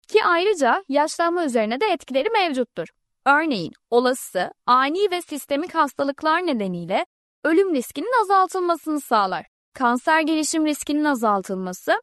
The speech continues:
enfeksiyonlara karşı koruma geliştirmesi ve yaşlılıkta sık görünen düşmeler ve düşmelere bağlı kırık riskinin azaltılmasını sağlar düzenli fiziksel aktivite.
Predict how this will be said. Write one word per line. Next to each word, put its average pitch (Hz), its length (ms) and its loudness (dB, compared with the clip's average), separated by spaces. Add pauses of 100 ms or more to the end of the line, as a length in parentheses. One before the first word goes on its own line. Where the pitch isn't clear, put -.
(120)
enfeksiyonlara 320 840 0
karşı 320 360 -2
koruma 262 380 0
geliştirmesi 196 840 -4 (220)
ve 285 80 4
yaşlılıkta 311 640 -2
sık - 360 -10
görünen 208 460 0 (160)
düşmeler 349 560 2
ve 302 160 -2
düşmelere 302 600 0
bağlı 220 360 2 (260)
kırık 330 320 0
riskinin 370 460 -2
azaltılmasını 302 800 2
sağlar 190 500 0
düzenli 196 380 -2
fiziksel 190 480 -6
aktivite. 185 480 -8